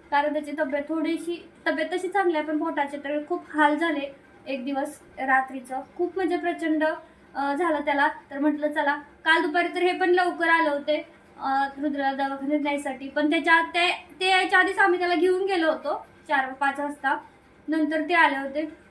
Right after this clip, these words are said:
तर आता हे दोघं पण गेले तर दुकानाला, त्यांना थोडं सामान आणायला सांगितलं, ड्रायफ्रुट्स वगैरे.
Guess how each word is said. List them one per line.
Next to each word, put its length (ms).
तर 80
आता 140
हे 100
दोघं 260
पण 200
गेले 240
तर 120
दुकानाला, 480
त्यांना 240
थोडं 220
सामान 400
आणायला 220
सांगितलं, 480
ड्रायफ्रुट्स 500
वगैरे. 300